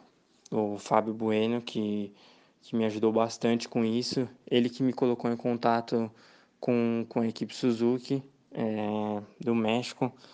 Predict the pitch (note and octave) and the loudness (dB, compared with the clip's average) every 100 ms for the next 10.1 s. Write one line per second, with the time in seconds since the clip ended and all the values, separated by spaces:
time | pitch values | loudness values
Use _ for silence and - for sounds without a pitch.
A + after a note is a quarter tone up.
0 | - _ _ - A2 G#2+ G#2+ G#2 G2+ G2+ | -20 _ _ -6 -2 -2 -2 -2 -4 -6
1 | G#2 G#2 G#2 - - G#2+ G#2+ G#2 A2 - | -8 -10 -14 -16 -4 0 2 2 0 -2
2 | A2+ A#2 A#2 A#2 A2 A2+ A2+ A2+ - A2+ | 0 0 0 0 2 2 0 -2 -4 -6
3 | - A2+ A2 A2 G#2+ G#2 - - - _ | -2 0 2 0 -2 -8 -16 -20 -20 _
4 | _ _ _ - A#2 A2+ A2 A#2 A2 - | _ _ _ -8 -2 -2 0 0 0 -2
5 | A#2+ A2+ A2+ - A#2+ A2+ G#2+ A2+ A#2+ A#2+ | 0 0 -2 0 2 2 4 4 4 4
6 | A#2 A2+ A2 A2+ A2+ - A2+ A2 A2 A#2+ | 2 0 0 -2 -2 4 4 6 4 4
7 | B2 - - - _ _ _ - A2 G#2 | 0 -6 -16 -20 _ _ _ -6 -4 -4
8 | G#2 G#2 G2+ G#2 A2 A2 A2+ A2 A2+ A2 | -4 -4 -6 0 0 2 0 0 0 2
9 | A#2 A2 - G#2+ A#2 A#2+ A#2+ A2+ A2 G#2+ | 2 2 -2 0 0 0 0 0 0 -2
10 | G#2 | -4